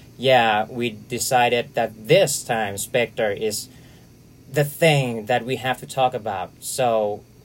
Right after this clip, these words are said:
yeah, we go with it, and we recorded about one hour and a half, half drunk, half <laughs> knowing, like, everything. So we doing, like, actually a,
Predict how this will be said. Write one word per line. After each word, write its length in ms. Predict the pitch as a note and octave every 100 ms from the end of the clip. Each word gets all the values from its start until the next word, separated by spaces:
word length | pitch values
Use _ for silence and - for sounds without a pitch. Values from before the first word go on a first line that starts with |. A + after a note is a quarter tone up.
| - -
yeah, 180 | A#2+
we 120 | A2 A2
go 240 | - B2
with 220 | B2+ A2+
it, 320 | A#2+ A2 A2 - - - A2+
and 160 | G#2+
we 80 | A2
recorded 640 | A#2 - C3 B2+ A#2 A2+ -
about 460 | A#2+ G#2+ A2+ G#2+ G#2+ - - - - - - -
one 320 | C3 B2 A#2+
hour 320 | B2 A#2+ B2+ B2
and 140 | A2+
a 40 |
half, 680 | A2 A#2 A2+ A2 A2 G#2+ - - - - -
half 280 | C#3+ C#3+
drunk, 460 | - C#3 B2+ B2 - - - - -
half 420 | C#3 C#3 - - -
<laughs> 140 | -
knowing, 720 | C#3 C#3 C#3 C#3 C3+ C3 C3+ C#3
like, 240 | B2 G2+ -
everything. 640 | C#3 C3+ C#3 C#3+ B2+ B2+ - - - - -
So 400 | - C3+ B2+ A#2+
we 200 | B2 A#2
doing, 680 | G#2+ - C3+ C3+ C3 B2+ B2
like, 300 | A2+ G2+ - - - - - - - - - - - -
actually 880 | D#3 F3+ - D3+ C3+ B2 A#2 G#2+ G#2+ - - - - - - - - - - -
a, 100 | C3